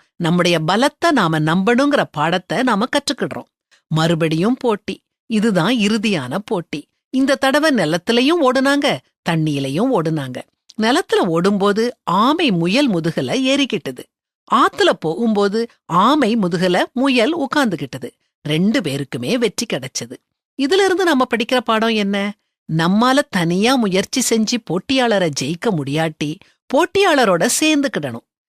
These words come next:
இதுல இருந்து நமக்கு தெரியற இன்னொரு முக்கியமான விஷயம் என்னன்னா, இறுதிக்கோட்டை அடையறத விட பயணம் முக்கியம்.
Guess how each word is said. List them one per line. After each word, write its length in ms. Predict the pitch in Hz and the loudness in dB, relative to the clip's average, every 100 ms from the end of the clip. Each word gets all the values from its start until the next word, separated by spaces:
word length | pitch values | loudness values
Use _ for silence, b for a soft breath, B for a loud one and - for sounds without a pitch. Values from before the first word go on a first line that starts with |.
| _ - | _ -4
இதுல 220 | 202 202 | 0 4
இருந்து 220 | 208 247 349 | 4 4 2
நமக்கு 320 | 285 208 170 170 | 2 0 -2 -2
தெரியற 220 | 185 254 | 0 0
இன்னொரு 500 | 226 139 151 226 320 | 0 0 0 2 2
முக்கியமான 560 | 285 - 262 254 254 | 0 0 0 2 2
விஷயம் 500 | 240 170 208 175 127 | 0 0 -2 -4 -4
என்னன்னா, 340 | 131 131 131 139 - _ - 180 | -6 -6 -6 -8 -10 _ -6 0
இறுதிக்கோட்டை 640 | 233 330 392 - 285 - | 2 2 0 2 -2 0
அடையறத 540 | 175 135 156 175 196 180 | -4 -2 0 0 0 0
விட 320 | 165 147 156 _ _ | 0 -4 -8 _ _
பயணம் 600 | - 170 170 247 220 160 | -6 -2 0 0 0 -2
முக்கியம். 420 | 175 123 - - | -4 -6 -12 -14